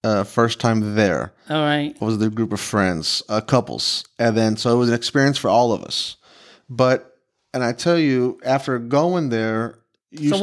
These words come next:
Speaker 2: what was it like the first time? Were you tripping out?
Speaker 1: You
Speaker 2: Were
Speaker 1: trip
Speaker 2: you,
Speaker 1: out. Oh,
Speaker 2: uh,
Speaker 1: yeah. It, one, it's just a party. I mean, you're partying until three, four o'clock in the morning. And then you start saying, oh, the, like, you start realizing and seeing that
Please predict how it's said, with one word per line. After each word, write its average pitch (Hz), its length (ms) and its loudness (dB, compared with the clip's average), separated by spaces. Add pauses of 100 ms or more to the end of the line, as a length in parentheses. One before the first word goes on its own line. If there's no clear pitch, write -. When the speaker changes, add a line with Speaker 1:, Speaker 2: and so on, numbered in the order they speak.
Speaker 2:
what 254 60 4
was 254 120 2
it 226 100 0
like 214 220 -2
the 185 80 -8
first 180 340 -2
time? 156 220 -2
Were 151 80 -4
you 156 100 -6
tripping 175 360 -6
out? 196 360 -2
Speaker 1:
You 160 80 6
Speaker 2:
Were 160 60 0
Speaker 1:
trip 165 180 2
Speaker 2:
you, 170 60 2
Speaker 1:
out. 180 140 6
Oh, 151 140 6
Speaker 2:
uh, 165 80 4
Speaker 1:
yeah. 131 280 2
It, 135 100 -2
one, 185 220 4
it's 147 100 2
just 135 140 -4
a 117 40 -4
party. 98 480 -2
I 127 100 -6
mean, 120 180 2
you're 123 140 2
partying 123 420 2
until 113 240 -2
three, 117 240 0
four 117 160 -2
o'clock 110 260 0
in 110 80 -2
the 107 80 0
morning. 95 400 -2 (380)
And 123 160 2
then 120 100 4
you 120 60 4
start 117 220 0
saying, 120 220 0
oh, 120 480 0
the, 113 220 -2
like, 110 480 -2 (140)
you 131 220 -2
start 120 260 0
realizing 113 920 2 (420)
and 113 220 -2
seeing 113 500 0
that 101 260 0